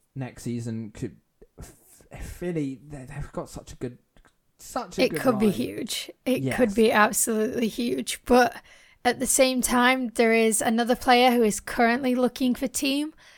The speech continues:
Speaker 2: and whatever team, in my opinion, pick him up, this is going to be massive. It is, of course, the London Spitfires' own or previous own of Sanguinar.
Speaker 1: Yeah, Sanguinar, the Boop God, as I,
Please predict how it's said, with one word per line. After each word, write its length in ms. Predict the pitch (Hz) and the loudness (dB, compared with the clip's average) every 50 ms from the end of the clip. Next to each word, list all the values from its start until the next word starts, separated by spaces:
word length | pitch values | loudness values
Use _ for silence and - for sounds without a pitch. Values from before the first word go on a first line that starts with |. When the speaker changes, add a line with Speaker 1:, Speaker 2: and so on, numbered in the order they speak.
| _ - - | _ -6 -2
Speaker 2:
and 180 | 247 226 220 | 0 0 2
whatever 540 | 208 202 220 - - - 262 247 226 233 233 | 2 2 2 2 0 0 0 2 2 2 0
team, 520 | 220 - - - 233 214 208 202 196 196 | 0 0 -2 0 0 2 2 0 0 0
in 200 | - - 202 202 | -2 -2 0 0
my 140 | 202 202 196 | 2 2 2
opinion, 500 | 202 208 202 - 233 208 202 202 196 185 | 2 0 0 0 0 2 2 2 0 -2
pick 240 | - 214 196 - - | -4 -6 -6 -4 -2
him 100 | 226 208 | -2 0
up, 320 | 202 196 190 - - - - - - _ _ _ _ _ _ | 0 0 0 -2 -6 -10 -14 -16 -18 _ _ _ _ _ _
this 480 | 254 214 196 214 220 202 202 - - - | -6 -2 0 2 2 2 0 -2 -4 -4
is 240 | - 311 233 208 190 | -4 -4 -4 -4 -6
going 640 | - - 254 220 208 208 202 202 202 202 233 294 277 | -2 2 2 4 4 4 4 2 0 0 -2 -4 -6
to 180 | - - 233 | -6 -4 -2
be 120 | 208 214 208 | 0 0 0
massive. 760 | 202 208 208 208 208 208 196 180 - - 254 214 208 202 190 - - - - - - - | 0 0 -2 0 0 0 2 2 2 2 2 2 0 -2 -4 -8 -16 -20 -20 -20 -10 -4
It 140 | - 240 - | -2 0 2
is, 180 | 247 240 208 | 2 2 2
of 120 | 233 196 - | 0 -4 -2
course, 560 | - 262 233 220 220 202 - - - - - - - | 0 2 4 4 4 4 2 0 -2 -2 -4 -6 -4
the 80 | - | -2
London 340 | 220 220 220 214 220 214 214 202 | -2 0 0 0 0 0 0 0
Spitfires' 760 | - - 233 233 - - - 240 214 214 208 208 208 190 - - | 0 0 -2 -2 -2 -2 0 2 4 4 4 4 2 0 0 2
own 340 | 254 226 214 214 208 208 208 | 4 4 4 4 4 4 2
or 140 | 196 190 190 | 0 0 -2
previous 560 | - - - 359 349 294 254 226 214 185 - | -4 -6 -4 -2 -2 0 0 0 0 -2 -4
own 400 | - - 294 302 302 254 233 226 - - - - _ _ _ - | -6 -6 -6 -4 -2 -2 -2 -4 -6 -10 -20 -20 _ _ _ 0
of 240 | 233 226 226 220 - | 0 0 0 0 -4
Sanguinar. 800 | - - - 254 233 233 240 233 269 254 - - - - - 233 - - _ _ _ _ _ _ _ _ _ _ _ | -6 -4 -4 -2 -2 -4 -4 -4 -4 -4 -6 -6 -8 -8 -8 -10 -10 -14 _ _ _ _ _ _ _ _ _ _ _
Speaker 1:
Yeah, 400 | 135 123 127 131 131 135 135 139 | -10 -6 -4 -2 -2 -2 -4 -6
Sanguinar, 600 | - - - 165 160 156 151 156 156 151 147 147 | -10 -14 -14 -14 -12 -10 -8 -8 -6 -6 -6 -6
the 80 | 147 147 | -6 -2
Boop 340 | - - 190 202 196 - - | 2 2 2 2 0 -2 -4
God, 380 | - 175 175 170 175 180 170 - - - - _ _ - | -2 0 0 0 -2 -4 -6 -10 -14 -18 -20 _ _ -12
as 140 | 156 147 - | -10 -8 -6
I, 280 | 147 143 143 143 147 | -6 -6 -6 -6 -8